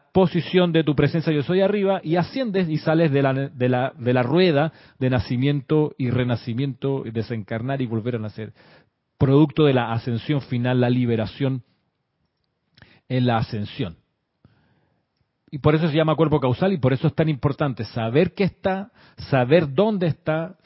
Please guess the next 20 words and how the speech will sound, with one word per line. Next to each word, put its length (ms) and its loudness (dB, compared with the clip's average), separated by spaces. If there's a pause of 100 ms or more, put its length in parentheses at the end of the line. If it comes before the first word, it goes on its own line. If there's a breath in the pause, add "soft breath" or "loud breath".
(100)
saber 420 2
en, 200 -4 (180)
de 140 -2
qué 100 -4
está 180 -2
compuesto, 680 -4 (840 soft breath)
para 180 4
entonces 560 0 (300 soft breath)
hacer 280 0
lo 100 6
que 80 2
hay 60 0
que 120 0
hacer 340 -2
para, 320 0
purificando 680 2
el 100 2 (160)
cuaternario 760 2
inferior, 600 0
permitir 640 -2